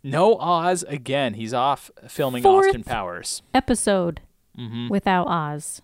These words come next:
Speaker 1: Right.
Speaker 2: Longest since his character was introduced.
Speaker 1: It's too long.
Speaker 2: Too long. I agree.
Speaker 1: Yeah.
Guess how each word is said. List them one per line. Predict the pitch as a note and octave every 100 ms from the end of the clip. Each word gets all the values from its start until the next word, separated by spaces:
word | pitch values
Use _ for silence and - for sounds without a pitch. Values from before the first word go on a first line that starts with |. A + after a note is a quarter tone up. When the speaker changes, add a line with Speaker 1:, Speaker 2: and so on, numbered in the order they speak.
| _ _ -
Speaker 1:
Right. | B2+ A2+ G3
Speaker 2:
Longest | A3 B3+ C4+ C4 B3+ - -
since | A3+ G#3+ G3+ - - - _ _ _
his | _ G#3 -
character | F#3+ F3+ - F3+
was | E3+ F3+
introduced. | E3 E3 E3 - - - _ -
Speaker 1:
It's | -
too | - G#3+
long. | D#3 A#2 G2 _ _ _ _ -
Speaker 2:
Too | D4+ E4+
long. | D4 A#3+ G3 F3+ E3+ - _ _ -
I | G3
agree. | F3+ F#3 D#3+ E3 _ _ _
Speaker 1:
Yeah. | A2 G2+ E2+